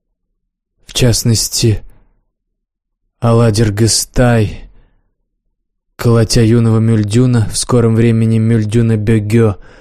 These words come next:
в присутствии дяди Сарына,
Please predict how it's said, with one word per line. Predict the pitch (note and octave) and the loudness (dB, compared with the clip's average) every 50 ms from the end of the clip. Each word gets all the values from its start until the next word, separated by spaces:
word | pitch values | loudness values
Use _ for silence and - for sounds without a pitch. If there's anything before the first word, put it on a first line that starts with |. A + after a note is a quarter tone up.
| _ _ _ _ _ - | _ _ _ _ _ -20
в | - | -8
присутствии | - - A#2+ A#2 - - B2 A#2 - - - - B2+ A#2+ A#2 | -2 0 0 0 0 0 -2 -2 -2 -4 -4 0 0 0 2
дяди | G#2+ G#2+ B2 B2 A#2+ A2+ G#2 A2 A2+ G#2 - - - - - - - _ _ _ _ - | 2 2 2 2 2 2 0 0 -2 -2 -2 -6 -12 -16 -20 -20 -20 _ _ _ _ -10
Сарына, | - - - - - A2+ A2+ A2+ A2 A2+ A2+ A2+ G#2+ G#2+ G#2 G2+ | -8 -4 -2 0 0 0 0 0 0 0 0 0 0 0 -2 -4